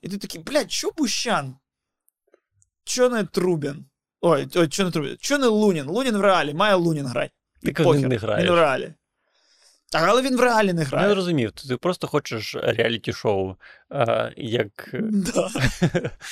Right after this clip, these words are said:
Speaker 2: щоб перед, е, <laughs> щоб перед матчем збірної ми всі відправляли смски за,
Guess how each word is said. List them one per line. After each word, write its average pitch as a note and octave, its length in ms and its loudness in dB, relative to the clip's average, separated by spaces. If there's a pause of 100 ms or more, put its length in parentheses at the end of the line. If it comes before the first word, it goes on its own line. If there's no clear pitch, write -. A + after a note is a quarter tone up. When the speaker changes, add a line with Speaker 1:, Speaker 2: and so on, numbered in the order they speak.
(260)
Speaker 2:
щоб - 260 -4
перед, C3+ 400 2
е, A#2 500 -2 (1120)
<laughs> D#3 260 2 (220)
щоб A#2+ 320 -4
перед B2+ 240 2
матчем A#2+ 420 0
збірної D#3 580 2 (340)
ми A2+ 140 -2
всі B2+ 420 0
відправляли A#2 560 2
смски A#2 720 -2
за, G2+ 600 0